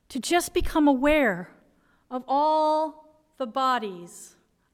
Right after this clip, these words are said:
around you. Bodies of water, because that's mostly what they are,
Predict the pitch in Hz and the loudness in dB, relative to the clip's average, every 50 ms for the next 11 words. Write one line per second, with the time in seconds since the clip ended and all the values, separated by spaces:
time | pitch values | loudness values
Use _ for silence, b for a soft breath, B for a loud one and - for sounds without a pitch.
0 | _ - 233 226 220 226 226 226 233 233 226 208 - - 185 175 175 156 - 240 | _ -6 -6 -4 -4 -4 -4 -2 -2 -4 -4 -6 -8 -10 -12 -14 -2 4 6 8
1 | 285 311 339 349 320 262 330 311 262 294 311 320 320 320 311 294 285 247 233 240 | 8 8 8 4 2 0 -2 -4 2 6 8 10 10 10 10 8 4 2 0 -2
2 | - - 233 214 196 - 208 196 202 202 - - 202 214 233 226 - - - 277 | -2 -2 -2 -2 0 0 2 2 2 0 -2 -2 -2 -2 -2 -2 -6 -8 -6 -4
3 | 277 277 269 269 269 277 269 220 214 214 - - 240 240 233 208 170 156 135 - | -2 -2 0 0 -2 -2 -2 -4 -6 -8 -6 -6 -4 -4 -2 -2 -4 -6 -8 -12
4 | - - | -18 -20